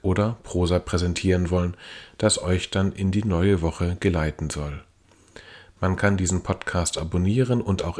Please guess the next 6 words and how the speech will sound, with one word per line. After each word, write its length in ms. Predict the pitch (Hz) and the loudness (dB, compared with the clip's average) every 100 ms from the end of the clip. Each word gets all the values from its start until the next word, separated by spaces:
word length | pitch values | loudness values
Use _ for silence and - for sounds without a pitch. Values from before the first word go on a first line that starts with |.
| - | -2
ältere 440 | 98 101 107 101 | 0 2 2 0
Folgen 580 | 95 - 90 92 98 104 - - - - | 0 2 4 4 2 0 -6 -18 -20 -10
in 220 | - 101 98 | -2 -2 0
üblichen 680 | 98 98 - 104 - 117 - | -2 -2 -4 -4 -2 -4 -2
Podcast-Apps 1040 | 98 - - 92 92 - - 92 - - | -6 -6 -6 -2 -2 -4 -6 -6 2 2
nachhören. 680 | 87 78 78 - 71 71 | 2 -4 -6 -8 -8 -10